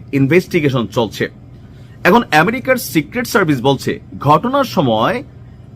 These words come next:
মার্কিন ভাইস প্রেসিডেন্ট ভ্যান্স এবং তার পরিবার ওহাইওতে ছিল না।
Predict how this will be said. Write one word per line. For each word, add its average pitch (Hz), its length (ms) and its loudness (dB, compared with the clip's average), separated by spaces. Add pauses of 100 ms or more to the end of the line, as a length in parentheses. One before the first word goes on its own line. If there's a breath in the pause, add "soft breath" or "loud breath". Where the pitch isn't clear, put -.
(140)
মার্কিন 190 760 2
ভাইস 143 340 2
প্রেসিডেন্ট 175 600 0
ভ্যান্স 123 600 0 (480)
এবং 175 320 2
তার 180 180 4
পরিবার 180 440 0 (220)
ওহাইওতে 160 840 -2
ছিল 208 260 0
না। 92 120 -4